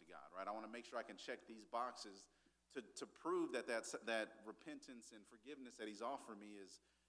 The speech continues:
is, is valid. And, and the issue that we tend to run in with that is our, our trust goes from Christ forgiving us of our sins and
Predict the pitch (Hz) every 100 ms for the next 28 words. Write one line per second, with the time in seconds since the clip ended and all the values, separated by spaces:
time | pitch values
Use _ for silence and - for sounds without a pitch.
0 | - 101 92 104 101 104 110 110 92 82
1 | 82 - - _ - 107 104 117 113 139
2 | 202 - 127 110 117 117 123 110 104 120
3 | 135 135 107 104 101 101 98 98 - 104
4 | 101 135 202 - - 147 143 - 117 117
5 | 113 - 110 95 92 _ _ _ _ -
6 | 117 127 120 - 101 104 127 113 98 -
7 | - _ _ 107 98 95 - 95 98 90